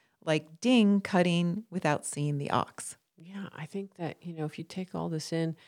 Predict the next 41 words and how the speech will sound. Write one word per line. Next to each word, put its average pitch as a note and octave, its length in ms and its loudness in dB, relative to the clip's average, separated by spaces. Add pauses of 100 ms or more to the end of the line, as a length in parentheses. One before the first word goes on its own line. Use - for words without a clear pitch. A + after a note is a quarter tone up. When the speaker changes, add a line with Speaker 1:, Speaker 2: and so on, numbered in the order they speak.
(360)
Speaker 2:
it's A#2+ 220 -6
based F#3+ 420 -4
on E3 160 -2
your D3+ 100 -2
beliefs. C#3 540 -2
So - 180 -6
you C#3 160 -2
might F3 220 -2
have F#3 160 -8
to D3+ 120 -16
have C#3 200 -6
a C3 140 -6 (120)
perspective D#3 640 -2
shift. - 480 -2 (320)
You E3 100 -18
might E3 200 -2
have E3 140 -2
to C3+ 80 -10
thinking, D#3 520 -6
start - 260 -4
thinking D#3 340 -4
a C#3+ 40 -2
little C#3 180 -2
bit D3 140 -8
differently, C#3 540 -4 (400)
you D#3 100 -18
know, C#3 360 -2 (120)
uh, C3+ 300 -6 (100)
to - 100 -8
believe F#3 640 -2
in F3 180 0
the E3 80 0
good F3 340 0
things D3+ 320 2
that - 160 -2
will C3+ 160 -14
come C#3 460 0
if C#3 180 -6
you D3 80 -4
create D#3 420 0
them. B2 240 2